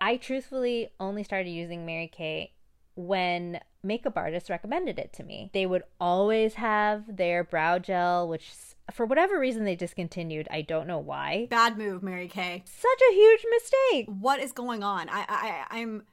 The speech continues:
Speaker 2: shooketh that they did this. That had to be, I need to know the reasoning. We all loved that product and we thought it was great, but then
Speaker 1: Yeah.
Speaker 2: maybe it just wasn't selling. 'Cause it has to be a business decision, right? You don't just decide to take a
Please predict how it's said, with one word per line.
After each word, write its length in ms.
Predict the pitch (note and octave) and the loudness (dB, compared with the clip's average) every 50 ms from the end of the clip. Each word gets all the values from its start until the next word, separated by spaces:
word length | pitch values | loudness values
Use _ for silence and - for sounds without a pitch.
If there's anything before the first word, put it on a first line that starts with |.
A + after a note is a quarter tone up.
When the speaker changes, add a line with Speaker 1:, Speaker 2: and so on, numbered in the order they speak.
| _ - | _ -14
Speaker 2:
shooketh 640 | - - - - - C#4+ C4+ C#4 - A3+ F3 F#3 - _ - | -12 -10 -8 -6 -4 -4 -4 -4 -4 -6 -6 -8 -10 _ -6
that 220 | A3 G#3+ G#3 G#3 | -6 -6 -4 -4
they 100 | A3 G#3 | -4 -4
did 220 | G3+ G3+ G#3 G3+ - | -4 -4 -6 -8 -8
this. 280 | F#3 D#3+ - - - - | -8 -10 -10 -10 -4 0
That 200 | E4+ G4+ G4 - - | 0 0 0 0 -4
had 340 | - - D4 D#4+ F4 F#4 F4+ | -8 -6 -4 -2 0 0 -2
to 100 | F4 E4+ | -2 -6
be, 240 | C4+ D#4 C#4+ G#3 - - G#3 - - | -8 -8 -8 -10 -10 -16 -6 -2 -2
I 160 | - - D4 | 0 0 0
need 140 | D4 E4 F#4 | -2 -2 -4
to 100 | - G4 | -2 -2
know 100 | G#4 G#4+ | -2 -2
the 100 | G4 F4 | -2 -4
reasoning. 560 | A#3+ G#3+ A#3 A3 G#3 F#3+ F#3 C3+ A#2+ A#2 - _ _ _ _ _ - | -4 -6 -6 -8 -8 -8 -10 -12 -14 -18 -20 _ _ _ _ _ -8
We 340 | G#3+ G#3 C4+ D4 D#4+ E4 - - | -6 -4 -4 -4 -4 -4 -4 0
all 320 | A3+ A#3 B3 B3+ B3+ B3 | 0 2 2 2 0 -2
loved 320 | A3 G3+ F#3 F#3 G3+ G#3 - | -2 -2 -2 -4 -4 -4 -2
that 200 | A#3+ A3+ A#3+ A#3+ | -2 -2 -2 -2
product 580 | - D4 C#4+ D4 D4 D#4 D#4+ E4+ E4 - - - | -4 -4 -4 -2 -2 -2 -4 -4 -6 -12 -10 -8
and 140 | A#3 A3 A3+ | -6 -4 -4
we 100 | A#3 A3 | -4 -4
thought 240 | - A#3+ A3 A3 | -2 -2 -2 -2
it 80 | A3 - | -2 -6
was 140 | A3 G#3 F#3 | -8 -10 -10
great, 560 | - - G3 G3 F#3+ G#3 B3 D4 D4 - - | -10 -8 -6 -4 -2 -2 -2 -4 -4 -6 -6
but 180 | - C4 C4 B3 | -4 -4 -2 0
then 200 | C#4 E4 F4 - | 0 0 0 0
Speaker 1:
Yeah. 240 | E4+ C#4 A#3 G3+ | 0 0 0 0
Speaker 2:
maybe 100 | F3 E4 | -2 -2
it 60 | E4+ - | -4 -6
just 180 | E4 - - | -8 -10 -8
wasn't 460 | G3+ F#3 F#3+ G3 G3+ G3 A3+ A3+ - | -6 -4 -4 -4 -4 -4 -6 -8 -8
selling. 680 | - - - G3 E3+ F#3 F#3+ G#3+ B3+ D#4 E4+ F#4 G4+ G4+ - _ _ _ _ _ _ _ - | -10 -8 -6 -4 -4 -4 -6 -8 -8 -8 -10 -10 -10 -12 -16 _ _ _ _ _ _ _ -6
'Cause 120 | - E4+ F4 | -4 -2 0
it 60 | D#4 | 2
has 120 | F#4+ G4+ | 0 0
to 80 | G#4 G#4 | 0 -2
be 100 | G4+ F#4 | -2 -2
a 40 | D4+ | -2
business 340 | G3 G#3+ B3 A#3 B3+ B3+ A#3 | 0 -2 -4 -4 -4 -8 -8
decision, 380 | A3+ G3+ - G#3+ F#3 F#3 F3+ | -8 -10 -10 -8 -8 -8 -6
right? 240 | F3 F#3 G3+ A3 - | -4 -4 -4 -4 -4
You 80 | B3 A#3+ | -6 -6
don't 160 | C#4+ E4+ E4 | -6 -6 -6
just 240 | - D4 - - - | -10 -12 -14 -12 -12
decide 400 | B3 A#3+ - - A3+ A3 A3+ G#3+ | -10 -10 -6 -4 -4 -4 -4 -4
to 80 | G#3+ | -6
take 260 | G3 - - G#3+ G#3 - | -6 -6 -8 -8 -4 -4
a 220 | G3 F#3 F3 F3+ | -4 -4 -4 -8